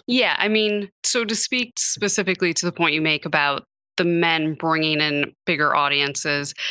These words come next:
I would say a couple things to that. It is true that the men on average, for an average game, if you kinda look at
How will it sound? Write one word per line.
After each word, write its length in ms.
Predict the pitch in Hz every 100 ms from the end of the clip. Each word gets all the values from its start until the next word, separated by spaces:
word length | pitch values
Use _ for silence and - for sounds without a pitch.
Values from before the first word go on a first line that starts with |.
| -
I 80 | -
would 100 | 214
say 140 | 269 247
a 60 |
couple 280 | 240 190 175
things 300 | 180 165 147
to 80 | 165
that. 360 | 156 156 156 - -
It 180 | 214 220
is 240 | 247 -
true 440 | - 208 196 196 190
that 360 | 175 160 160 - 175 - _ _ -
the 400 | 190 170 170 165
men 540 | 185 185 180 180 175 170 170 - -
on 160 | 165
average, 840 | - 156 160 190 202 208 202 - -
for 160 | 170
an 80 | 175
average 640 | 156 170 160 160 156 143 -
game, 320 | 160 151 147
if 120 | 147
you 80 | 165
kinda 200 | 165 147
look 240 | 147 156
at 100 | 165